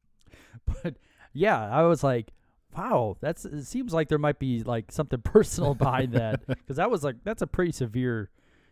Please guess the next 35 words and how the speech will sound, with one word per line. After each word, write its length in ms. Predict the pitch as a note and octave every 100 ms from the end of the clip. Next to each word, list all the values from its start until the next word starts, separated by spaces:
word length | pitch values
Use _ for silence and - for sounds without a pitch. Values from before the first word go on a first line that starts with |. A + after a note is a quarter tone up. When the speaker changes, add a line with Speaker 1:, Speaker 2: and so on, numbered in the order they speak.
| _
Speaker 1:
that's 160 | - A#2
a 60 |
pretty 240 | - D#3+ A#2+
Speaker 2:
It's 80 |
a 40 | -
Speaker 1:
sev-, 100 | E3+
Speaker 2:
burn. 280 | G#2 F2+ -
Speaker 1:
yeah. 280 | C3 A2+ F2+ - _ _ _ _ - -
Speaker 2:
Parker 320 | G#3+ A#3+ C#4+
accompanies 540 | - G#3+ F#3+ D3+ C3+
them 220 | A#2 A#2+
to 80 | A#2
the 100 | A#2+
ring, 300 | A2 F3 B2+
but 80 | A#2+
then 180 | C#3+ A#2+
makes 220 | A#2 -
his 160 | D3+ C#3
way 160 | C#3+
back 400 | A2+ B2 C3+ F#3
to 100 | -
the 160 | E3 C#3+
entrance 380 | E3+ C3 A#2 -
area 340 | A2 G#2+ A#2
so 160 | - A#2+
he 160 | E3
can 160 | - F#3+
accompany 560 | - D#3+ D#3 C#3+ C3 C3 _ _
the 120 | - D3
defending 560 | F#3+ - A3 B3+ C4
tag 300 | G#3 G#3 G#3
team 220 | A3+ G#3+
champions, 560 | G3 A3 A3 A2 G#2+ - _ _
Harlem 340 | - D3+ F3 C#3+
Heat, 340 | G#3+ A2+ -